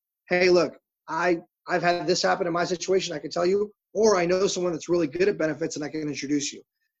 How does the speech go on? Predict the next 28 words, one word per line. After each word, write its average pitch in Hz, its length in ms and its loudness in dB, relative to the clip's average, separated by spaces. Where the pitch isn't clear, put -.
And 196 100 0
so 233 80 4
I 214 80 8
think 320 240 0
those 220 240 6
two 196 80 0
questions, 170 480 0
you 156 60 -2
know, 139 80 2
"What's 185 400 2
your 196 180 -2
biggest 165 300 0
challenge 175 420 -4
and 143 180 -4
how 170 140 -6
can 160 140 -8
I 151 80 -6
assist 180 400 -4
you?" 220 260 -2
A 170 160 0
lot 233 220 6
of - 80 4
people 202 340 -2
are 165 100 2
just 160 520 -4
too 214 260 -4
one-sided 175 720 0
in, 160 220 0